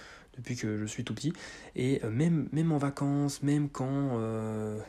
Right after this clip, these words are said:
même en été, et cetera, j'aime pas le dimanche soir. Alors quand vous ajoutez à cela le fait que vous êtes tout seul dans une ville étudiante, qu'il pleut, vous êtes en hiver, euh, que vous avez cours, que vous avez des périodes de partiels, bon alors là c'est, c'est, c'est terminé, vous pouvez vraiment plus rien faire.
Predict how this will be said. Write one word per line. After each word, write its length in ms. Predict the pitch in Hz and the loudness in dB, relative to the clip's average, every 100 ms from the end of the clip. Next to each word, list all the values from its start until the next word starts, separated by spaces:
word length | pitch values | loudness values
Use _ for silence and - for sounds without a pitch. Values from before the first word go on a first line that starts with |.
| - | -6
même 240 | 131 139 143 | 2 4 4
en 140 | 139 | 2
été, 320 | 135 - 135 | 0 0 -2
et 60 | 120 | -2
cetera, 520 | - 113 113 117 147 123 | -4 -4 -4 -2 0 -2
j'aime 240 | 107 110 107 | -2 -4 -2
pas 80 | 123 | -2
le 80 | |
dimanche 240 | 113 110 107 | 0 -2 -4
soir. 220 | - 101 - - - - | -6 -8 -12 -16 -14 -8
Alors 220 | 113 113 | -6 -4
quand 160 | - 147 | 0 0
vous 240 | 135 127 | 0 0
ajoutez 280 | 123 120 117 | -2 0 -2
à 40 | |
cela 200 | 113 123 | -2 -2
le 100 | 117 | -2
fait 240 | 104 123 120 | -2 -2 -2
que 260 | 117 117 | 0 0
vous 200 | 107 110 | -2 -4
êtes 120 | 107 | -6
tout 120 | - 123 | -6 -2
seul 160 | 135 | 0
dans 120 | 120 | 0
une 160 | 110 110 | 0 -2
ville 140 | 110 | -2
étudiante, 520 | 107 - 123 131 156 - - - | -4 -4 -2 -2 -2 -8 -20 -20
qu'il 160 | - 120 | -8 -4
pleut, 200 | 117 120 | 2 4
vous 200 | 139 113 | 4 0
êtes 120 | 104 | -2
en 80 | 110 | 0
hiver, 360 | 113 113 135 - - - - - - - | 0 2 0 -4 -12 -18 -16 -16 -12 -4
euh, 380 | 110 101 101 101 | -2 -2 -2 -4
que 140 | - | -4
vous 80 | 110 | -2
avez 180 | 107 110 | 0 -2
cours, 320 | - 156 - - - - | 0 0 0 -8 -20 -16
que 100 | - | -6
vous 120 | 107 104 | -2 0
avez 80 | |
des 100 | 104 | -2
périodes 200 | 101 104 | -2 -2
de 80 | 101 | -2
partiels, 440 | 98 110 - 147 170 - - - - - - | 0 -2 0 0 -2 -10 -20 -20 -20 -20 -8
bon 100 | 110 | -4
alors 180 | 104 104 | 0 0
là 120 | 117 | 0
c'est, 240 | 127 110 107 | -2 -4 -4
c'est, 180 | - 104 | -4 -6
c'est 180 | - | -6
terminé, 440 | - 120 113 117 143 | -6 -2 0 2 2
vous 180 | 117 107 | 2 -4
pouvez 240 | 110 117 | -4 -6
vraiment 260 | 107 113 135 | -2 -2 -2
plus 140 | 127 | -2
rien 140 | 117 | -4
faire. 140 | 107 | -4